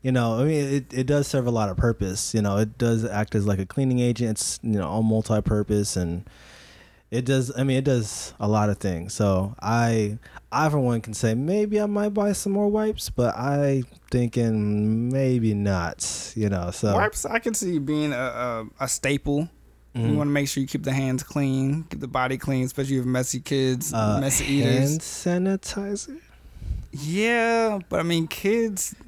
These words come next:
Speaker 2: nowadays use hand sanitizer, like, as a replacement for, like, straight up soap. Like, anywhere we go, Lexi be like, "I need some hand sanitizer," and I'm like, "Go wash your hands." <laughs>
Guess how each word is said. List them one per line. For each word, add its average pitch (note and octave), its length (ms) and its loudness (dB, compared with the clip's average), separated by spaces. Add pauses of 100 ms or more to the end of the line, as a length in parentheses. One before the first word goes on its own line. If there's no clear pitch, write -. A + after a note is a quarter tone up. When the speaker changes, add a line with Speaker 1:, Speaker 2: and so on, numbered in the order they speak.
(260)
Speaker 2:
nowadays D3+ 760 -2
use C#3+ 180 0
hand D3 300 -2
sanitizer, C#3 680 -4
like, - 260 -4
as D3 160 -4
a D3 60 -6
replacement C#3 480 -4
for, - 100 -12
like, D3 140 -2
straight C3+ 240 -2
up C3 140 -8
soap. C#3+ 420 -2
Like, - 220 -4 (400)
anywhere F3+ 360 2
we D#3 100 0
go, C#3+ 180 0
Lexi C#3 240 -2
be C#3 60 -2
like, B2+ 200 -2
"I C3 60 0
need C#3 160 0
some C3 140 -4
hand C3+ 260 0
sanitizer," C#3 560 -4
and - 100 -6
I'm - 140 -4
like, - 220 -8 (760)
"Go D#3+ 180 -2
wash D3 340 -2
your C#3+ 100 -2
hands." C#3+ 540 0 (340)
<laughs> C4 60 0